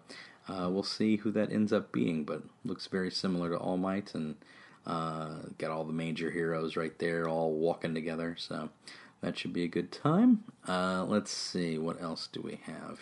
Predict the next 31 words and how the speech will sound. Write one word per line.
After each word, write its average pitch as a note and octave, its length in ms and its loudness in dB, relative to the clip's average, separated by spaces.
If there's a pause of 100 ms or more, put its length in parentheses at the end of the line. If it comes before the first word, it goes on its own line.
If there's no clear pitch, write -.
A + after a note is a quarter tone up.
here? F2 300 -4 (400)
Archer, B2+ 580 8
season F#2+ 400 2
nine G#2+ 360 8
official G#2+ 340 2
trailer, A#2+ 360 6
Archer F#2+ 420 4
Danger F#2+ 540 6
Island. A2 480 4
It's G2 200 0
gonna E2+ 180 -4
be, E2+ 320 -2 (420)
I - 60 -2
guess F#2 320 2
Archer G2 280 4
is F2+ 120 4
still G2+ 260 6
in G2 120 6
his F2+ 160 0
dream G2+ 420 8
state, A#2+ 440 6
his - 180 -2
coma G#2+ 400 4
state. A2+ 440 2 (460)
Um, E2 280 2
he's E2+ 240 0
dreaming, F2+ 840 2
uh, E2+ 500 0
a E2+ 200 0
sort F2+ 340 2
of, E2 400 -2